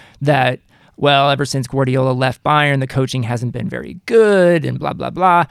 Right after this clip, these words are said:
I kinda don't buy it, and I also am very impressed by what they've done to develop players or just make players that we've known about better. So whoever had the idea to put Alphonso Davies at left back, that was smart,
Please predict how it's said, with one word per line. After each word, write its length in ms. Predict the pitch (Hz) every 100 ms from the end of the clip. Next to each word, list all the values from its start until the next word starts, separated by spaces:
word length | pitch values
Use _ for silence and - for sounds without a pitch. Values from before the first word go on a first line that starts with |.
| -
I 60 | -
kinda 320 | - 381 269
don't 260 | 131 135 131
buy 220 | 120 135
it, 120 | 151
and 80 | 160
I 100 | 156
also 220 | 254 226
am 120 | 175 139
very 240 | 160 190
impressed 680 | 139 127 - 156 139 - 131
by 320 | 135 131 131
what 260 | 131 160 -
they've 180 | 196
done 240 | 143 135 131
to 160 | - 135
develop 680 | 120 139 120 143 190 202
players 480 | - 147 127 123 123 131
or 120 | - 156
just 180 | 196
make 300 | 226 339 -
players 420 | - 226 214 208 - _ -
that 80 |
we've 200 | 185 165
known 240 | 143 160 294
about 360 | 127 123 131 - _ _ -
better. 460 | - - - - - _
So 300 | - 220 202
whoever 340 | 151 - 359 370
had 180 | 294 247
the 100 | 196
idea 580 | 185 151 147 160 180
to 140 | 190 170
put 180 | - 170
Alphonso 440 | 156 160 175 160
Davies 420 | 139 143 160 165
at 60 | 135
left 280 | 139 151 -
back, 400 | 143 214 - - _ _ _ _
that 240 | 175 240
was 140 | 165 185
smart, 580 | - 277 - 147 -